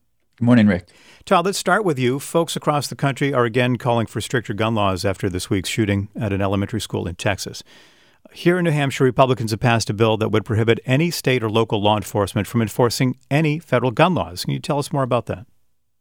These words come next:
Speaker 1: Sure. So this bill, as written, prohibits, uh, state and local law enforcement from enforcing any federal gun laws that are inconsistent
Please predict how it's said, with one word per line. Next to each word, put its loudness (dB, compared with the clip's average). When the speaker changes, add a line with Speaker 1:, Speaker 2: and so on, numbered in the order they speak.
Speaker 1:
Sure. 0
So -4
this -4
bill, 4
as 2
written, -2
prohibits, -4
uh, -2
state 0
and -2
local 2
law 4
enforcement -4
from -2
enforcing -2
any -2
federal 2
gun 2
laws 0
that 0
are -4
inconsistent -4